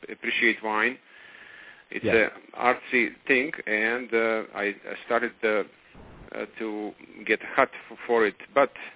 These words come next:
Speaker 1: before we get to where I'm today, uh, my uncle, uh,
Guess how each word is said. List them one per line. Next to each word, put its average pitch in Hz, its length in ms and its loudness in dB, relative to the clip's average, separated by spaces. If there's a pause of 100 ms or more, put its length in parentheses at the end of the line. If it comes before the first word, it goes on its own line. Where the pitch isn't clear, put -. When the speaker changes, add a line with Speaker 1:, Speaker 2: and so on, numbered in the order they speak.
Speaker 1:
before 117 460 2
we 110 140 -2
get 147 180 4 (120)
to 113 180 -4
where 110 240 2
I'm 101 220 -2
today, 127 400 2 (960)
uh, 107 100 -6
my 107 220 0
uncle, 117 400 0
uh, 107 360 -6